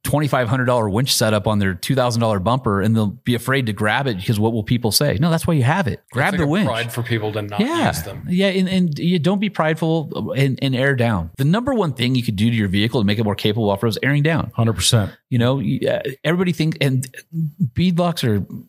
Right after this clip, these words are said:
Speaker 1: nobody <laughs> overlanding needs beadlocks. You d-, you don't need it. They're dangerous.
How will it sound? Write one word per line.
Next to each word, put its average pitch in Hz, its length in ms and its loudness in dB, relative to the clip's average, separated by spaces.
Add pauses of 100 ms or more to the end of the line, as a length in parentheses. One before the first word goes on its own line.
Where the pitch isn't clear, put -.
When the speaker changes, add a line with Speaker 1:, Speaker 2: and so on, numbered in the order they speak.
(240)
Speaker 1:
nobody 220 320 2
<laughs> - 20 0
overlanding 101 420 2
needs 87 180 0 (120)
beadlocks. 80 680 0
You 143 100 0
d-, 175 100 0
you 180 80 2
don't 202 160 0
need 160 160 2
it. - 100 -8 (420)
They're 131 200 2
dangerous. 156 760 2